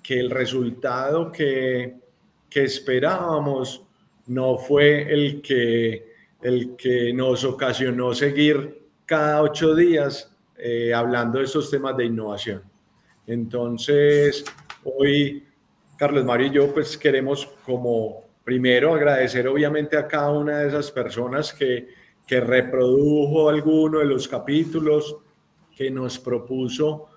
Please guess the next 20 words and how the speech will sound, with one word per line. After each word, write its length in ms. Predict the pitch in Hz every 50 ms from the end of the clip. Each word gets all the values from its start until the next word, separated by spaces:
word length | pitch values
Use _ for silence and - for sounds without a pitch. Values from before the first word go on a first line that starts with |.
| _ _ _
temas, 720 | - 147 156 165 160 160 160 156 151 147 147 147 - - - - - _ _ -
eh, 800 | - 131 123 127 127 123 127 123 123 123 123 120 120 120 120 - _ _ -
que 140 | - 151 147
participó 1040 | 147 147 135 127 127 - - 151 135 120 - 135 127 117 - - 143 139 139 143 151
dentro 340 | 156 151 151 147 147 139 139
de 60 | 135
los, 360 | 127 123 120 117 104 - - - _ _ _ -
dentro 260 | 123 120 - 131 123
de 60 | 123
los 160 | 123 117 -
capítulos 640 | - 123 113 - - 131 123 - - 156 151 139 131
o 40 | 135
dentro 280 | 131 120 120 - 117 123
de 80 | 120
los 100 | 120 113
episodios. 800 | 120 117 - 123 113 117 127 123 120 120 135 156 165 151 - - _ _ _ _ _ _ _ - - 110
Y 100 | 123 135
entonces, 800 | 131 131 135 127 - 139 131 131 131 131 127 131 160 170 156 156 147
digamos 400 | 143 131 131 135 147 156 151 -
que, 500 | - 160 147 131 131 123 - - -